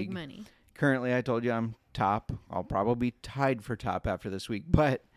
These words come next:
Speaker 2: um, <laughs> round one of the playoffs, listen to this. Justin Fields, bye. David Montgomery, bye. Brian Robinson, bye. Alan Lazard, bye. And even though I've not been able to rely on him, Kyle Pitts,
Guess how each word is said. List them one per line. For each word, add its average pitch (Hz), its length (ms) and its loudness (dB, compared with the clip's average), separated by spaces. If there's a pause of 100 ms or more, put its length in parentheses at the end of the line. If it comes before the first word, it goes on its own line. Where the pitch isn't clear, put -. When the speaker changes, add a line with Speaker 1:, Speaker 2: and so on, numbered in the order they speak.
(640)
Speaker 2:
um, 120 380 -2 (420)
<laughs> - 400 -4
round 185 480 2
one 147 180 2
of 156 100 2
the 127 100 -4
playoffs, 117 720 0 (560)
listen - 300 -4
to 120 40 0
this. 113 200 0
Justin 139 440 0
Fields, 98 560 -2 (180)
bye. 87 480 -4
David 131 240 2
Montgomery, 104 680 -2 (120)
bye. 95 380 2
Brian 123 320 0
Robinson, 113 640 0
bye. 92 500 -2
Alan 139 360 2
Lazard, 113 580 2 (280)
bye. 90 400 -4 (340)
And 175 280 4
even 160 200 4
though 139 140 6
I've 123 160 4
not 135 160 2
been 131 100 -2
able 123 220 0
to 113 60 0
rely 113 440 2
on 131 140 0
him, 120 280 -4
Kyle 147 320 0
Pitts, - 540 -4